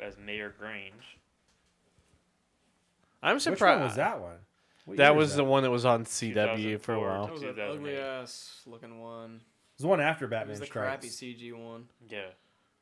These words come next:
Speaker 3: Was that two-, no, that
Speaker 2: No,
Speaker 3: was,
Speaker 2: it wasn't
Speaker 3: no,
Speaker 2: the,
Speaker 3: that
Speaker 2: it
Speaker 3: wasn't
Speaker 2: wasn't,
Speaker 3: two thousand four.
Speaker 2: no, it wasn't the, the crappy C G one.
Speaker 4: It wasn't?
Speaker 2: No, the
Speaker 4: Was that
Speaker 2: Bat, the
Speaker 4: Batman Strikes?
Speaker 2: Batman, or the, the Batman was on, uh,
Speaker 4: The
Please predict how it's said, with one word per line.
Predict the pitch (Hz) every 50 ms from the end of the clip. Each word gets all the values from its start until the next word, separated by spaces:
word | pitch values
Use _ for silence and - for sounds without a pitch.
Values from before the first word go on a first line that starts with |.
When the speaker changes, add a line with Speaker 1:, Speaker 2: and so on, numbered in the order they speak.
| _ _ _ _ _ _ _ _ _ -
Speaker 3:
Was | -
that | - 214
two-, | - 302 -
no, | 151 147 135
that | 135
Speaker 2:
No, | - 156
Speaker 3:
was, | 151 151
Speaker 2:
it | 151
wasn't | 156 175 - 151 156
Speaker 3:
no, | 139 127
Speaker 2:
the, |
Speaker 3:
that | 156 170
Speaker 2:
it | 196
Speaker 3:
wasn't | 185 185 185 196 180
Speaker 2:
wasn't, | 151 120
Speaker 3:
two | 143
thousand | 117 104 92 80
four. | - - 117 - 147
Speaker 2:
no, | 151 143
it | 143 143
wasn't | 156 165 165 175 175 160
the, | 151 143 131
the | 120 120 123 120
crappy | - - 135 131 120 120 113
C | - -
G | 113 104 120 120
one. | 113 104 95 90 92 _ _ _ _ -
Speaker 4:
It | 117 113 113
wasn't? | 120 160 185 - _ _ _ -
Speaker 2:
No, | 127 127 120 104 82 - - - - -
the | 131 135 143
Speaker 4:
Was | 143 135
that | 151 143 139 123 -
Speaker 2:
Bat, | -
the | 139 147
Speaker 4:
Batman | 131 120 156 160 175 165 160 151 143 139 131 123
Strikes? | 110 - 151 139
Speaker 2:
Batman, | 147 147 127
or | 131 120
the, | 113 107 95 95 95 - -
the | 143 139
Batman | 117 147 156 170 156 143 135 123 120 117 113 113 110
was | 113 113 113 113 107 113
on, | 110 117 117 117 117 113 113
uh, | 113 110 110 104 98 92 _ _ _ _ _ _ _ _ _ _ _
Speaker 4:
The | _